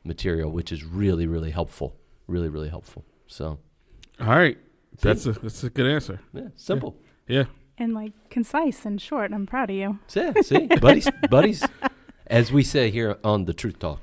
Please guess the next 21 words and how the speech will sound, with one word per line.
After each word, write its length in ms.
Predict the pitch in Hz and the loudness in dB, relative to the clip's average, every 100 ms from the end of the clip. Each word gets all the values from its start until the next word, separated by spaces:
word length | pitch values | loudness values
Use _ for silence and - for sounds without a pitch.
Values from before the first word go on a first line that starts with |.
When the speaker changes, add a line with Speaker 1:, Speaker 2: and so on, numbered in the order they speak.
| - _ _ _ - | -16 _ _ _ -2
Speaker 1:
Truth 160 | 110 - | -2 0
Talks 220 | 76 - | -6 -6
podcast, 580 | 87 104 - - 80 - - | -6 -6 -6 -10 -10 -16 -6
Buddy 320 | 98 82 80 | -4 -2 -4
is 180 | 76 - | -6 -8
learning 460 | 76 90 85 76 | -6 -4 -4 -8
me. 160 | 71 71 _ _ | -12 -14 _ _
<laughs> 100 | - - - 262 - 254 - 302 - 240 - 233 214 - - | 4 6 4 4 2 0 2 -2 -2 -6 -2 -2 -4 -6 -6
Especially 480 | 202 - 117 - 92 | -8 -2 -2 0 -2
about 220 | 87 85 | -2 -2
the 60 | 82 | 0
Winders. 380 | 95 95 76 - - | 0 0 -4 -6 -6
<laughs> 1300 | - 277 - 359 - - - - - 339 - - - 254 - - 269 - - - - - | -4 -4 0 2 2 -2 -2 2 6 6 6 4 2 -4 -6 -10 -10 -12 -20 -20 -20 -2
Speaker 2:
All 100 | 120 | 2
right. 180 | 117 110 - - | 2 0 -12 -4
So 160 | - 127 | 2 6
what's 200 | 131 - | 6 4
your 100 | 123 | 2
second 360 | 110 104 101 | 4 2 -2
question? 400 | 98 76 - - - - - - | -6 -6 -8 -14 -16 -20 -18 -8
Speaker 3:
Okay. 640 | 208 220 - 196 190 220 | -6 -6 -6 -6 -6 -6